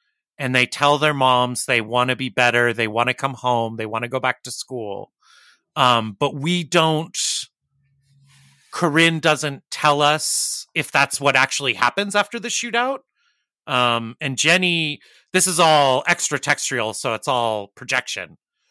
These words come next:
Jenny felt like they are permanently outside the law. They're, like, rebels and criminals now. Um,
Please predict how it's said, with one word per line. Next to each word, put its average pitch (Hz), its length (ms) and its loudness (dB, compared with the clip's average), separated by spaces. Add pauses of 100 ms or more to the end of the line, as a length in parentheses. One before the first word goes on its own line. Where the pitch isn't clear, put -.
(480)
Jenny 175 360 2
felt 160 340 0
like 135 240 2
they 131 440 2
are 123 220 0
permanently 147 760 -2
outside 117 880 0 (380)
the 127 60 -8
law. 117 360 4
They're, 127 280 2
like, 113 300 -4 (580)
rebels 127 480 2
and 117 140 -10
criminals 139 480 -6
now. 101 480 -6 (720)
Um, 104 600 -2